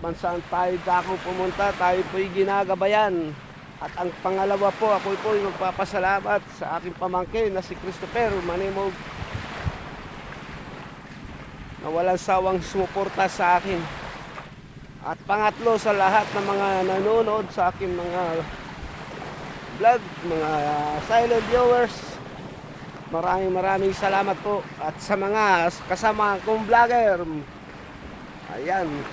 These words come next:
shout out po sa inyong lahat. Maraming, maraming salamat.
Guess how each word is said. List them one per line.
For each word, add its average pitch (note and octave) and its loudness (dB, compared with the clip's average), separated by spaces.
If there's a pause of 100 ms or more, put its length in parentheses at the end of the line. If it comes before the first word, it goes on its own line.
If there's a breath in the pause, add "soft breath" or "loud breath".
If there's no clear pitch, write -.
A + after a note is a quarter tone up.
(100)
shout F3+ 6
out A3 6
po B3 6
sa G3 0
inyong G3+ 4
lahat. G3 4
Maraming, F3 0
maraming F#3 0
salamat. F#3 2